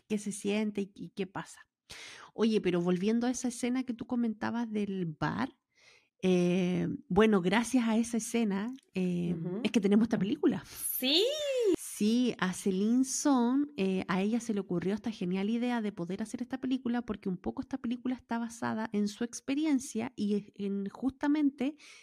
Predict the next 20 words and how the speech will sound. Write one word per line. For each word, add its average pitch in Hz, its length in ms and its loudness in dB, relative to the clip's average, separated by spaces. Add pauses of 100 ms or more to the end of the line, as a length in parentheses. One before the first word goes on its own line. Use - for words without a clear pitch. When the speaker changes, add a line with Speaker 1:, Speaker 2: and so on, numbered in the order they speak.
(120)
Speaker 1:
en 190 140 2
esta 226 220 0
situación 220 500 -2
en 233 80 0
la 233 100 0
que 226 120 -6
ella 226 100 -2
se 220 140 -8
vio 208 160 0
envuelta, 226 720 0 (320)
en 202 200 -2
que 170 260 -4
en 180 160 0
una 226 220 -2
cena 302 440 -4 (200)
se - 200 0
encontró 226 880 0
con 196 220 -2
su 214 440 -6
crush 262 480 0